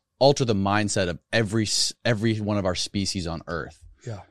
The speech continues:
Speaker 1: And that could probably change the trajectory of where we go, how we evolve, et cetera. Like, if you hold on to that information, how does that affect your ego?
Speaker 2: I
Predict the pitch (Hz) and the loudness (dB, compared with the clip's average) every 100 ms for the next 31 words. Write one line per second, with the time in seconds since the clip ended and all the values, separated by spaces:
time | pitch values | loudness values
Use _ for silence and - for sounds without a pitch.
0 | _ _ _ _ _ - 120 113 - 113 | _ _ _ _ _ -4 0 0 2 0
1 | 98 139 127 113 - - 120 104 104 107 | 4 6 6 4 2 2 0 0 -2 -2
2 | 85 87 104 - 98 87 80 90 95 87 | -2 0 0 0 -4 -4 -4 -2 -2 -2
3 | 80 92 90 85 90 85 80 87 85 78 | -2 0 0 0 0 -2 -4 -2 -2 -4
4 | 78 - 85 69 50 - 73 73 - 127 | -6 -4 -4 -6 -12 -12 -14 -10 -6 2
5 | 151 - - 151 127 117 104 101 98 90 | 2 2 2 4 4 4 2 0 -2 -2
6 | 92 98 117 123 - - - - 131 147 | -2 -2 -4 -6 -10 -20 -20 -6 2 4
7 | 139 110 87 - 110 - 78 - 107 135 | 4 2 0 -2 -4 -4 -10 -4 -2 -2
8 | - - - _ - - _ _ _ _ | -4 -8 -20 _ -20 -20 _ _ _ _
9 | 123 127 143 151 | 4 4 4 2